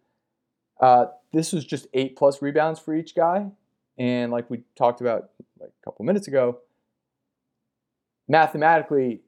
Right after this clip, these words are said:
you would need a higher correlation coefficient to make it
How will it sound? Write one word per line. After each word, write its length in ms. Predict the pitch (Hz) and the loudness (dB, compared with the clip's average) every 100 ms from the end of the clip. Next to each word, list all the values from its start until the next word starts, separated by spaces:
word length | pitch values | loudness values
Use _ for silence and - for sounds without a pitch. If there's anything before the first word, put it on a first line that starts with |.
| _ | _
you 160 | 123 127 | -8 -4
would 100 | 131 | -2
need 140 | 131 | 0
a 80 | 117 | 0
higher 320 | 143 135 127 | 2 4 2
correlation 580 | - 127 117 120 123 135 | 0 -2 2 0 -2 -8
coefficient 500 | 135 131 143 156 123 | -6 -6 -8 -12 -14
to 80 | 120 | -8
make 260 | 117 120 | -4 -4
it 160 | 113 - | -6 -8